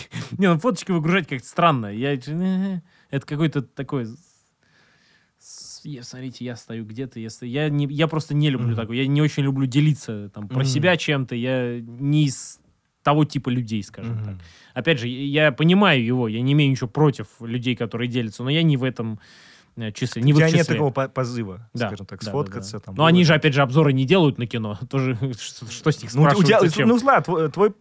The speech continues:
Speaker 2: твой и мой тоже позыв намного более странный. «Посмотрел-ка фильм, давай-ка я запишу часовое видео».
Speaker 1: Да, да, где
Speaker 2: Где
Speaker 1: говно ща покидаю?
Speaker 2: А, возвращаясь, э, к теме обзоров, а, как считаешь, в принципе, не то, что твои, там, мои сюда тоже входят, в принципе, как, как жанр.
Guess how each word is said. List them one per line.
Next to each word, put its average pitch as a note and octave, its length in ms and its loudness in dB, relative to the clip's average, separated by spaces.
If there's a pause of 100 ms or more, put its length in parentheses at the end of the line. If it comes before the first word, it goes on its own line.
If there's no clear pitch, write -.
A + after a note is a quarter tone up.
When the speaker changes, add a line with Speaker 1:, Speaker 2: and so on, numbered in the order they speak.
(120)
Speaker 2:
твой G#3+ 260 2
и B2+ 100 -4
мой D#3+ 380 4
тоже C#3 220 -2
позыв C3+ 320 0
намного C#3 280 4
более C#3+ 200 6
странный. C3 540 4 (600)
«Посмотрел-ка G#3+ 580 6
фильм, F#3 340 4
давай-ка G3+ 440 4
я D3+ 80 6
запишу D#3+ 500 2
часовое E3+ 720 4
видео». D#3+ 460 4 (200)
Speaker 1:
Да, D#3 120 6
да, D#3+ 260 4
где F#3+ 200 6
Speaker 2:
Где A#3+ 120 4
Speaker 1:
говно G3+ 340 6
ща F3 140 2
покидаю? F3+ 720 0
Speaker 2:
А, A2+ 220 -6
возвращаясь, C#3+ 720 -6
э, A#2+ 280 0
к - 80 -12
теме B2+ 340 0
обзоров, G#2+ 420 -4 (320)
а, G2+ 640 -18 (560)
как C#3+ 120 -18
считаешь, C3+ 260 -6
в - 60 -20
принципе, C3 280 -10
не - 20 -10
то, - 80 -2
что - 100 -16
твои, A2+ 360 -4
там, - 100 -20
мои A2+ 320 -4
сюда - 140 -18
тоже - 160 -20
входят, G2 400 -10
в G2+ 100 -20
принципе, G#2+ 380 -12
как, - 180 -20
как G2+ 220 -14
жанр. G#2 400 -10